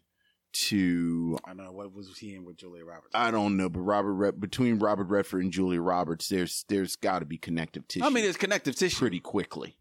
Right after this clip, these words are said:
Speaker 2: Right. Okay. <laughs> All right. Look, oh, you'll never get this ne-, this next one, so I'll skip to the third one.
Speaker 1: What was the next one?
Speaker 2: You sure?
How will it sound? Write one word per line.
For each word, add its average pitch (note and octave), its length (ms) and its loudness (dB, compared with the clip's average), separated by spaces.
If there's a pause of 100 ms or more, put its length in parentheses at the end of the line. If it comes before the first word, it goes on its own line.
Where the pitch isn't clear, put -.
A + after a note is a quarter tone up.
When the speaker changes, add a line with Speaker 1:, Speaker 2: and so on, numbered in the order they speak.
Speaker 2:
Right. D2 220 -8 (680)
Okay. G3 320 0 (1120)
<laughs> C#3 80 0 (560)
All G2+ 140 2
right. D2+ 160 0 (120)
Look, G#2 220 -4 (300)
oh, G#2 100 2
you'll G#2+ 200 2
never G#2 200 2
get E2 140 -10
this D#2+ 120 -6
ne-, - 100 -4 (220)
this F#2 160 -4
next G2 240 -6
one, D#2 120 -8
so G2 120 0
I'll G2 140 0
skip - 300 -2
to G#2+ 120 0
the D#2+ 100 -6
third A2 300 2
one. D2 140 -10 (480)
Speaker 1:
What - 140 2
was D#4 100 2
the F4 60 -2
next F4 280 0
one? D#3+ 260 -6 (280)
Speaker 2:
You F#2 80 -16
sure? F3 460 -2